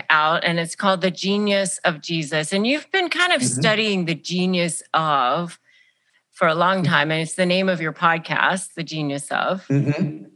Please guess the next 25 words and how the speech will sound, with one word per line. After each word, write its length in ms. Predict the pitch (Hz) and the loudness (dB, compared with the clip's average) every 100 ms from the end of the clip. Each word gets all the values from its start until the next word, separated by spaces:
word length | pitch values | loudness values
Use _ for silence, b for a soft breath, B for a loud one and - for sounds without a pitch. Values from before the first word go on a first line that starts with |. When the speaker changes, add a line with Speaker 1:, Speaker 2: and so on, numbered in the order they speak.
| _ _ - | _ _ 2
Speaker 1:
And, 280 | 208 208 | 2 2
but 120 | 233 226 | 0 2
yet, 320 | 254 254 - - _ _ _ - | 2 2 0 -12 _ _ _ 2
at, 300 | 220 226 - | 2 0 -6
you, 160 | 247 247 240 | -2 0 2
and 120 | 233 | 2
you 60 | 233 | 0
became 240 | 233 285 | 0 0
a 80 | 240 | 0
pastor 640 | 196 208 240 - 170 151 | 2 4 2 0 2 4
a 80 | 160 | 2
long 320 | 156 208 220 | 2 2 0
time 260 | 165 143 113 | 0 -2 -2
ago. 240 | 127 143 | -2 0
You 140 | 180 | 0
started 380 | 165 180 175 180 | -2 0 0 0
this 200 | 151 143 | -4 -8
church, 460 | - 165 170 170 - | -6 -2 -2 -4 -4
Mosaic 440 | 156 147 156 151 | -6 -2 -4 -4
Church, 520 | - 156 180 - - 180 _ _ - | -6 -4 -4 -6 -12 -16 _ _ -6
long 280 | 135 160 147 | -4 -4 -6
time 200 | 139 135 | -8 -8
ago. 460 | - - 160 208 _ B B B B B - | -6 -4 -4 -4 _ B B B B B -6
But 100 | 214 | 0
yet, 280 | 254 277 | 0 0